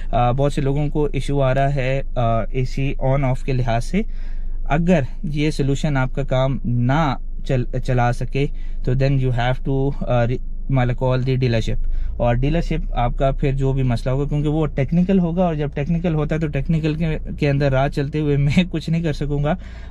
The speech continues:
आपको जो है, अ, dealership वाले ही, अ, उसका solution बताएंगे। तो ये था आज का vlog, उम्मीद करता हूँ आपको पसंद आया होगा। पसंद आने की सूरत में वीडियो को like कर दें, share कर दें,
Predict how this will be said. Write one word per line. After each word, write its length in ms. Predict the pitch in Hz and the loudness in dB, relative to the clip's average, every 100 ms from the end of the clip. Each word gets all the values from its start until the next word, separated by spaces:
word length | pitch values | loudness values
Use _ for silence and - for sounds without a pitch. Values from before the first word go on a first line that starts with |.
| - | -2
आपको 460 | 143 143 - 170 165 | 2 2 0 -2 0
जो 140 | 160 | 0
है, 360 | 143 143 151 - | 2 2 0 -2
अ, 420 | 143 131 127 127 - - - - - | 2 2 2 0 -4 -10 -12 -6 -2
dealership 540 | 139 143 156 - 147 - | 2 2 2 2 0 0
वाले 260 | 127 135 | 0 2
ही, 420 | 139 143 151 180 190 - - | 0 2 4 4 2 -4 -6
अ, 320 | 120 117 113 117 - - - | -2 0 0 -2 -6 -10 -6
उसका 240 | 143 - 135 | -4 0 0
solution 460 | 143 135 - 135 | 0 -2 -2 -2
बताएंगे। 480 | 123 117 110 110 110 - - - - | 0 0 0 0 -4 -6 -10 -10 -2
तो 60 | |
ये 180 | 143 170 | 2 2
था 200 | 190 185 | 2 2
आज 120 | 180 | 2
का 100 | 196 | 0
vlog, 280 | 185 175 175 | 0 0 -2
उम्मीद 240 | 156 151 165 | -2 -4 -4
करता 240 | 151 165 | -2 0
हूँ 80 | 156 | 0
आपको 480 | 147 147 151 151 147 | -2 -2 -2 -2 -2
पसंद 380 | 147 139 139 | -2 0 0
आया 140 | 151 151 | 2 2
होगा। 220 | 147 143 | 0 -2
पसंद 340 | 139 127 135 | -2 -2 0
आने 160 | 139 143 | 0 0
की 80 | 147 | -2
सूरत 320 | 139 139 143 | -2 -2 -2
में 80 | 143 | -2
वीडियो 240 | 135 131 | 0 0
को 80 | 135 | 0
like 260 | 123 135 - | 0 0 0
कर 100 | 147 | 0
दें, 200 | 147 135 | 0 -2
share 240 | - 143 | -2 -2
कर 140 | 139 | 0
दें, 260 | 131 139 156 | 0 0 -2